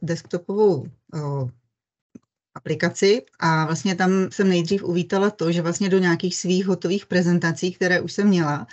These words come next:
tak jsem si mohla prostě vložit nějaké aktivní tři D obrázky, které mi umožnily prostě, eh, nějakým způsobem zefektivnit nebo zatraktivnit výuku, eh, kdy vlastně já jsem tam pak mohla, když na to,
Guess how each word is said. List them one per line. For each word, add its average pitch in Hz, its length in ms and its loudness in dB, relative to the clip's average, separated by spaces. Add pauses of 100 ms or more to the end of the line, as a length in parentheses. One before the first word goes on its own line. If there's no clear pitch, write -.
(420)
tak 165 160 -2
jsem 185 140 0
si 220 100 0
mohla 190 300 0
prostě 185 320 -2
vložit 190 360 0
nějaké 185 420 -2
aktivní 185 640 -2
tři 180 220 -4
D 190 200 2
obrázky, 165 640 -2
které 180 300 0
mi 185 120 2
umožnily 175 800 0
prostě, 180 340 -4
eh, 165 480 2
nějakým 165 300 0
způsobem 175 400 -2
zefektivnit 175 800 -2
nebo 160 280 -2 (460)
zatraktivnit 180 720 0
výuku, 147 560 -4 (640)
eh, 160 40 0 (580)
kdy 175 480 4
vlastně - 480 -2
já 170 100 2
jsem 175 180 0
tam 175 320 2
pak 170 240 -6
mohla, 175 200 2
když 160 160 -2
na 170 100 0
to, 175 160 -4